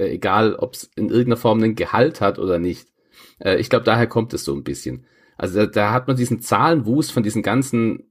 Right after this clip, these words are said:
Hunderten, Tausenden Daten, die da wahrscheinlich pro, ähm, Spielminute oder pro Spielaktion anfallen. Und dann sieht jemand, ha, das hier gab's noch nie. In der Kombination hat man die Zahlen noch nie gesehen und freut sich dann sehr und muss es dann sofort in die,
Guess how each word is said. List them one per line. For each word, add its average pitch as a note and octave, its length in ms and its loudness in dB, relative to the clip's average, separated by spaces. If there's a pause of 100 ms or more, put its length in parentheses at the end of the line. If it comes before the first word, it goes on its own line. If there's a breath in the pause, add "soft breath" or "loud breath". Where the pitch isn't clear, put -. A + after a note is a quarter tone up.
(140)
Hunderten, C3 520 2
Tausenden A2 520 0
Daten, A#2 360 -2
die A2 100 2
da G2+ 120 6
wahrscheinlich G2 380 0
pro, G2+ 500 0 (100)
ähm, G2 500 0
Spielminute A2+ 800 2
oder G2+ 160 4
pro - 180 -2
Spielaktion G2 600 -2
anfallen. A#2 580 0 (340 soft breath)
Und G2+ 120 -2
dann G#2 100 -2
sieht C3 240 -2
jemand, A#2 300 -2
ha, E3 280 0
das E3+ 240 -4
hier E3 140 4
gab's C#3+ 320 -2
noch B2+ 160 -2
nie. C3 360 0 (300)
In A2+ 160 -2
der D3 160 0
Kombination C3 760 2
hat A2+ 120 -2
man A2 100 -4
die G#2+ 80 -4
Zahlen G#2+ 260 0
noch G#2 120 -2
nie A2+ 160 0
gesehen G2+ 360 0
und - 120 -8
freut B2 320 2
sich B2 120 -10
dann G2+ 180 2
sehr F#2+ 220 2
und G2+ 80 -2
muss G2+ 160 -4
es G#2 60 -10
dann G#2+ 140 -2
sofort A2 340 0
in G#2 120 -2
die, F#2+ 280 -2